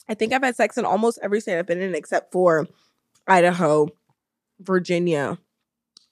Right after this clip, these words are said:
um, and Louisiana. Those are the only states I've been in that I didn't have sex in.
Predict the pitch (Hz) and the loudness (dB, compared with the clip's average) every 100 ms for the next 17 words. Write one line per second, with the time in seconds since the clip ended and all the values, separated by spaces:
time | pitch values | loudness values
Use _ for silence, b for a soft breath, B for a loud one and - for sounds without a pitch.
0 | - 202 170 147 127 90 85 - _ _ | 0 2 4 2 -2 -6 -10 -16 _ _
1 | _ _ _ _ _ _ _ _ _ _ | _ _ _ _ _ _ _ _ _ _
2 | _ _ _ _ _ _ _ _ _ _ | _ _ _ _ _ _ _ _ _ _
3 | _ _ _ - - 202 180 151 - 175 | _ _ _ -20 -10 -6 -2 -2 -4 -10
4 | 180 180 185 180 156 175 190 190 - _ | -2 0 2 0 0 2 2 0 -6 _
5 | _ _ _ _ _ _ _ _ - 196 | _ _ _ _ _ _ _ _ 2 2
6 | 196 196 196 202 220 196 196 180 185 185 | 4 4 4 4 4 4 4 2 2 2
7 | 185 175 160 170 170 196 180 - - - | 4 2 2 0 -4 -4 -12 -12 -16 -16
8 | - - | -20 -18